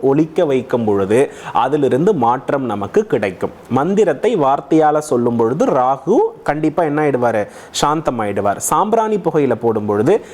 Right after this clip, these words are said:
இயற்கையிலேயே ராகு என்ன பண்ணிடுவாருன்னா பரிகாரம் ஆயிடுவார். ஏன்னா ராகுவுடைய நட்சத்திரங்கள் அத்தனையுமே காற்று தத்துவ ராசியில் தான் என்ன செய்கிறது? இருக்கிறது. இப்ப காற்று அப்படின்னாலே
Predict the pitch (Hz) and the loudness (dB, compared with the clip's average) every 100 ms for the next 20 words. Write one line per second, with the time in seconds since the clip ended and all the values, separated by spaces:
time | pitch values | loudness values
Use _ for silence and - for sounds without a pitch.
0 | - - 160 233 240 214 196 202 190 135 | -10 0 2 4 2 2 4 4 2 0
1 | 139 147 127 135 131 113 107 110 180 175 | 0 -2 -2 -2 -2 0 0 0 -2 0
2 | 143 143 127 113 107 104 98 101 107 127 | -2 0 0 0 -2 -2 -2 -2 0 2
3 | 165 196 127 120 180 208 196 175 156 127 | 2 0 0 2 2 0 0 2 0 0
4 | 117 - - 160 147 139 107 107 - 185 | -2 -2 -2 -2 0 0 0 -2 -2 -2
5 | 143 113 120 139 - - - - 180 202 | 0 0 0 -2 -8 -18 -4 0 0 -2
6 | - 226 185 156 151 - 117 117 - 117 | -4 -2 -2 -2 0 2 2 0 -2 -2
7 | 120 175 320 - 156 180 180 165 143 135 | 2 0 0 -2 0 0 2 2 4 2
8 | 120 110 98 - - - 170 185 - 123 | 2 0 -2 -8 -12 -2 2 2 0 0
9 | 107 107 - - - 147 165 - 175 190 | 0 -2 -4 -16 -6 -2 -2 0 0 2
10 | 220 - 220 220 127 135 143 127 107 113 | 0 -2 0 2 0 0 0 0 0 2
11 | 139 | 0